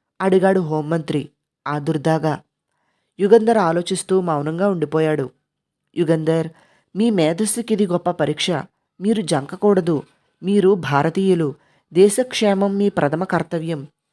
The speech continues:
ఇంతకన్నా ముఖ్యమైన పనేమీ మీకు ఉండబోదు. ఆలోచించకండి, సరేననండి." యుగంధర్ అప్పటికీ జవాబు చెప్పలేదు.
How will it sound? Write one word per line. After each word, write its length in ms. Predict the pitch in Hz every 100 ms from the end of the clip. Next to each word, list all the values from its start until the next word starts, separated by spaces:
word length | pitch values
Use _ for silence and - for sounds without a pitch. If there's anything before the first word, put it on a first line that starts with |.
| _
ఇంతకన్నా 680 | 180 175 220 - 220 226 220
ముఖ్యమైన 540 | 202 151 - 208 233 226
పనేమీ 460 | 196 175 180 190
మీకు 280 | 196 196 175
ఉండబోదు. 540 | 151 160 180 160 143 - _ _ _ _ _ _ 185
ఆలోచించకండి, 920 | 185 208 220 202 185 185 170 156 - - _ _ _ -
సరేననండి." 880 | 185 170 214 208 180 175 160 127 _ _ _ _ _ _ _ _ -
యుగంధర్ 500 | 170 190 208 208 208 -
అప్పటికీ 460 | 147 - 165 175 196
జవాబు 360 | 175 180 180 165
చెప్పలేదు. 640 | 170 170 170 170 170